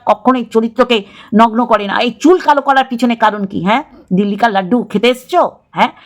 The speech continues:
মেয়ের সংসারটা গড়তে দেয়নি, আশীর্বাদ করেনি, মেয়েকে বোঝায়নি যে, "না মা, তোর পাঁচ বছরের সংসার, তুই ওখানেই, আহ, মানে, পাঁচ বছর যদি কাটাতে পারিস, তাহলে আমাদের, আমরা জানি না, এখন আর ওই নেই।"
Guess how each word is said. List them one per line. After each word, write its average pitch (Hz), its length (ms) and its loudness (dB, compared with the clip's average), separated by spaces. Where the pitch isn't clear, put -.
মেয়ের 277 180 4
সংসারটা 302 580 2
গড়তে 247 260 2
দেয়নি, 202 380 -4
আশীর্বাদ 320 420 2
করেনি, 311 420 0
মেয়েকে 262 220 2
বোঝায়নি 302 600 0
যে, 233 140 2
"না 233 200 0
মা, 254 220 -4
তোর 196 100 -4
পাঁচ 233 220 0
বছরের 240 260 -4
সংসার, 233 440 -4
তুই 226 160 -2
ওখানেই, 226 380 -2
আহ, 190 260 -2
মানে, 175 160 -6
পাঁচ 233 260 0
বছর 320 200 -2
যদি 254 220 -4
কাটাতে 202 320 -4
পারিস, 269 240 -6
তাহলে 208 240 0
আমাদের, 220 360 -4
আমরা 220 300 -2
জানি 196 320 -4
না, 202 380 -2
এখন 202 320 -2
আর 226 280 -2
ওই 214 200 -4
নেই।" 220 280 -6